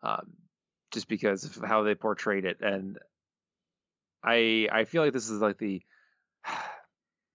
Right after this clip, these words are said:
the influence of, of groups like Greenpeace or whatever on the writers of The Simpsons, because they were like, "Oh, Three Mile Island and all these terrible things and Chernobyl." And it's like, no, not really. Those were isolated incidents. And I feel like that's,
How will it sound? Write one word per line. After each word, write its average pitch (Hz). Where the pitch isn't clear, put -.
the 120
influence 113
of, 107
of 101
groups 110
like 98
Greenpeace 104
or 101
whatever 95
on 95
the 101
writers 101
of 98
The 95
Simpsons, 95
because 98
they 117
were 107
like, 107
"Oh, 180
Three 151
Mile 151
Island 135
and 107
all 107
these 107
terrible 101
things 98
and 92
Chernobyl." 117
And 95
it's 95
like, 110
no, 170
not 135
really. 107
Those 104
were 95
isolated 92
incidents. 90
And 104
I 104
feel 107
like 101
that's, -